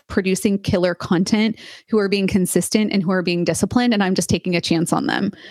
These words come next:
And that's what I wanna continue to do.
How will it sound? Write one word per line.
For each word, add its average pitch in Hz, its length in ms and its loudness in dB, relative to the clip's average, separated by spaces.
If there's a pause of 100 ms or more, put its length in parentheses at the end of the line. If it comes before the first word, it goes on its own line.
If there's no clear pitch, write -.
(340)
And 185 580 0 (400)
that's 196 220 2
what 185 120 2
I 175 60 2
wanna 175 180 0
continue 170 760 0 (160)
to 170 100 2
do. - 360 0